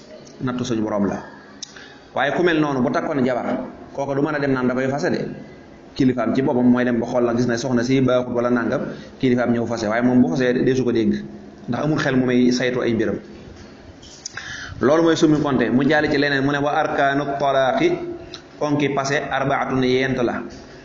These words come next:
Fase bu fekkoon ne am mbaar la, am na ñeenti jën yu koy yem, yoo xam ne faw ñu daje. Al awwalu, aji njëkk ja, "muuqi'u talaaxi," aji tàbbal fase ma, mooy ki nga xam ne mooy fase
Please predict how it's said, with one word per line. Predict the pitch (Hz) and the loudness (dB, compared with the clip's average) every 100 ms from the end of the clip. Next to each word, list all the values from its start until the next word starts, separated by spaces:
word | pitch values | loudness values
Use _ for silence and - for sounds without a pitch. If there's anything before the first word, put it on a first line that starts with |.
| - - - - | -20 -20 -20 -6
Fase | 151 151 | -2 0
bu | 139 | 0
fekkoon | 143 160 151 | 0 0 0
ne | 143 | 0
am | 139 135 | 2 2
mbaar | 127 120 | 2 0
la, | 127 - - - - | -2 -2 -6 -8 -2
am | 135 | 2
na | |
ñeenti | 127 131 156 156 | 2 2 2 2
jën | 127 139 | 4 4
yu | 135 | 2
koy | 131 120 | 2 2
yem, | 113 98 - - - | 2 -2 -4 -8 -2
yoo | 120 | -2
xam | 123 120 | 0 0
ne | 120 123 - - - - - | 0 -2 -8 -12 -18 -20 -8
faw | 127 131 139 | -4 0 0
ñu | 135 | 2
daje. | 123 120 101 101 - - - - - - - - - - - - | 2 2 0 -4 -8 -14 -18 -20 -20 -20 -20 -20 -20 -20 -10 -4
Al | 147 | -2
awwalu, | 165 170 151 147 | 0 2 2 2
aji | 151 | 4
njëkk | 156 160 147 | 4 4 2
ja, | 123 - - - - - - | 0 0 -4 -10 -16 -10 -2
"muuqi'u | 123 120 123 147 160 156 135 131 - | 2 4 4 2 2 0 -2 -2 -2
talaaxi," | 143 131 123 143 131 - | 0 0 0 -4 -4 -4
aji | 151 143 147 | -4 -2 -2
tàbbal | 170 151 151 | -2 -2 0
fase | 151 139 123 | -2 0 0
ma, | - | 0
mooy | 117 123 131 | 0 0 0
ki | 165 | 0
nga | 170 | 0
xam | 160 | 0
ne | 139 | 0
mooy | 135 127 | 0 0
fase | 110 92 | -2 -4